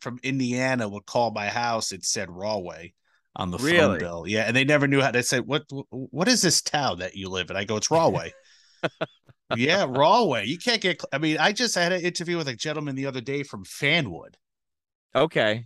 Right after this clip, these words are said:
Speaker 1: I did, and I,
Speaker 2: Those are
Speaker 1: I
Speaker 2: all nicer. You know, all you guys have
Speaker 1: Yeah.
Speaker 2: lived in nicer towns than I did. Rahway, when I lived there, was not, uh,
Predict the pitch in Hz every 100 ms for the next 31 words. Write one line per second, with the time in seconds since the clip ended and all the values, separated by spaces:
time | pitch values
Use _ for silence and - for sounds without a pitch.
0 | - 135 147 139 131 135 175 170 135 135
1 | 120 123 123 117 120 123 117 131 147 123
2 | 117 123 113 117 104 101 110 110 98 127
3 | 110 101 85 98 98 107 85 80 101 117
4 | 117 104 98 101 113 92 82 87 - 80
5 | 80 78 90 87 87 85 80